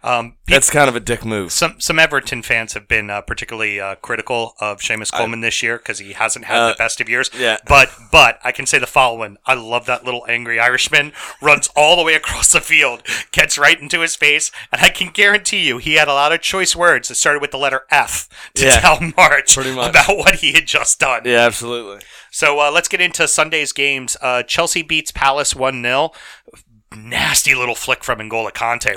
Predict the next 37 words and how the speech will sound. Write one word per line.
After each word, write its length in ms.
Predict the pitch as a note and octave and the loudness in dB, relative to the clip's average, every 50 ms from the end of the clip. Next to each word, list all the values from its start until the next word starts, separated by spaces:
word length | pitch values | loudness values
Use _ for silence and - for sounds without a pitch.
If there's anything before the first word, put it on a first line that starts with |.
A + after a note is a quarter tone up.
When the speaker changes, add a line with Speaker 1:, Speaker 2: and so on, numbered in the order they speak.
| - | -2
Speaker 1:
wasn't 300 | A2 A#2 B2+ - D3+ D3 | 0 0 2 4 4 4
it? 80 | D3 E3 | 4 4
Speaker 2:
Oh, 160 | F3 F#2+ G2+ | 4 2 2
it 120 | G#2 E3 D3+ | 0 2 2
was 240 | F#3 D3+ D3+ D#3 | 2 4 4 4
Speaker 1:
<laughs> 0 | A2 | 2
Speaker 2:
great. 260 | G3+ - C#3+ C#3 - - - - - - - - _ | 2 2 2 0 -2 -4 -8 -16 -16 -16 -18 -6 _
Speaker 1:
Yeah. 140 | D3+ D3+ D3 | 2 2 2
Speaker 2:
And 100 | C3+ C3 | 2 0
what 180 | D#3 F3 F3 D#3+ | -2 -2 -2 -2
a 60 | C#3 | -4
ball 300 | C3 C#3 C#3 C#3 C#3 B2+ | -4 0 2 2 2 0
from, 320 | - - C3 B2 A#2+ A#2 | -2 -4 -6 -4 -2 0
uh, 300 | A#2 A2 G#2 G2 F#2 C#2 A#1+ | 0 2 2 0 0 -4 -8
from 240 | - - B2 B2 A#2 | -12 -10 -10 -4 2
David 240 | B2+ B2+ B2 A#2+ A2 | 4 4 4 4 2
Luiz. 480 | G#2+ G#2+ A#2+ C3 B2 G2+ - - - - - | -2 -4 -4 -4 -6 -6 -8 -12 -14 -6 -2
Speaker 1:
Oh, 280 | C3 C#3 C3 A#2 A2 | 0 0 0 0 -2
man, 340 | G2+ G#2 A2 A#2 G#2+ F#2+ F#2 | -2 0 2 2 2 2 2
it 60 | G2+ | 0
was 140 | A#2+ B2 A#2+ | -2 -2 -2
Speaker 2:
And 80 | A2 - | -4 -6
Speaker 1:
gorgeous, 420 | - B2+ B2 C3+ C3+ - G#2 G2 | -8 -4 -2 -2 -2 -2 -4 -2
Speaker 2:
great 200 | C#3 C#3 D3 D3+ | 0 2 2 2
Speaker 1:
wasn't 40 | D3 | 2
it? 40 | E3+ | 0
Speaker 2:
control, 460 | D3 C#3 B2 - D3 D3 D3 D3 D3+ C#3+ | -2 -2 -2 0 2 4 4 4 4 2
great 300 | B2 C3 B2 A#2 G#2+ - | 0 0 0 0 -2 -2
run, 340 | B2+ C3+ C#3 C#3 C#3 C#3 | 0 2 4 4 2 2
stayed 300 | C3 - - B2+ B2 A#2 | 0 -2 -2 -2 -2 -2
on 120 | A#2 A2 G#2+ | -2 -2 -2
side. 580 | - - C3+ C3 C3 C3 C3 C3+ C3 B2 G#2 - _ _ - _ _ _ - | 0 2 4 4 6 6 4 2 2 -2 -6 -12 _ _ -20 _ _ _ -4
Um, 360 | - A#2+ A#2+ A#2+ A#2+ A#2 F#2 A2 | 0 0 2 2 0 -2 -4 -6
and 140 | B2+ C3 | -4 -2
then 100 | C3+ C3+ | -2 0
he 80 | C#3 C#3 | -2 -2
just 280 | B2+ C3+ C3+ - - | -4 -4 -6 -6 -8